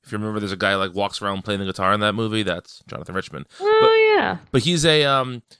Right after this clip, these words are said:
Speaker 1: he was in, like, a, a proto-punk band in the seventies and then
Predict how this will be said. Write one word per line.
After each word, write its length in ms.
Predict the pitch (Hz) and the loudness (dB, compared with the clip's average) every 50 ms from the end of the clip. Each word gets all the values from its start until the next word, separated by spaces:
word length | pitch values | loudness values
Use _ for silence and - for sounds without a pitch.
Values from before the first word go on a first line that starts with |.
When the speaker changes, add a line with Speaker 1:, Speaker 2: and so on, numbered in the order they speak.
| _ _ _ | _ _ _
Speaker 1:
he 160 | - 127 131 | -2 0 2
was 200 | 131 131 127 117 | 4 4 4 4
in, 120 | 131 123 127 | 2 2 2
like, 220 | 120 120 110 - | 2 0 2 2
a, 60 | 117 | 2
a 320 | 104 104 90 - - 104 95 | 2 2 2 0 0 -2 -2
proto-punk 720 | - - - 120 120 117 113 107 - 110 113 113 107 - | -4 -2 0 2 2 4 2 0 0 -4 -4 -4 -4 -4
band 240 | 117 113 110 107 107 | -2 -2 -2 -2 -2
in 60 | 101 | -4
the 60 | 98 95 | -6 -6
seventies 560 | - 117 107 107 113 113 113 113 113 107 92 | -4 -4 -4 -4 -4 -4 -2 -2 -2 -2 -4
and 260 | - - 107 107 107 | -6 -4 -2 0 0
then 320 | 110 107 107 104 104 101 | 2 2 2 2 0 -2